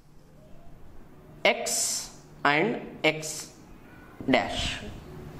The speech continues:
Here one halogen by reacting with another halogen,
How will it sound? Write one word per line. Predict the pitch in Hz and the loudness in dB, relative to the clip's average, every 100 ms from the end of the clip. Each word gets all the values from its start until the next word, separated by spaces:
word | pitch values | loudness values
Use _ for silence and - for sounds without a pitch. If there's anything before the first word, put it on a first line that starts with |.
| - - - - - - - - - - | -12 -12 -10 -10 -10 -10 -10 -10 -10 -8
Here | - 180 262 - - - 123 | 6 8 8 6 0 0 8
one | 151 269 320 | 8 8 4
halogen | 262 214 190 202 208 190 285 392 - 139 | 6 6 8 8 8 6 6 4 0 4
by | 165 196 | 6 8
reacting | 190 208 247 - - 277 269 | 8 8 6 4 4 6 6
with | 277 - - | 4 2 4
another | 170 226 277 277 | 6 8 8 8
halogen, | 214 170 151 165 302 | 6 6 4 4 2